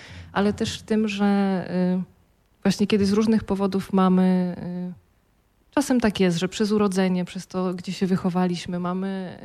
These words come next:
mamy przewagę czasem nad, y, nad innymi ludźmi, którzy, którzy, no, niestety urodzili się w, w jakichś miejscach, gdzie, gdzie jest po prostu trudniej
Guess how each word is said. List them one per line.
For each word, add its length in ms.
mamy 220
przewagę 520
czasem 500
nad, 400
y, 180
nad 220
innymi 320
ludźmi, 320
którzy, 460
którzy, 260
no, 140
niestety 420
urodzili 380
się 180
w, 160
w 40
jakichś 420
miejscach, 500
gdzie, 400
gdzie 180
jest 260
po 100
prostu 400
trudniej 680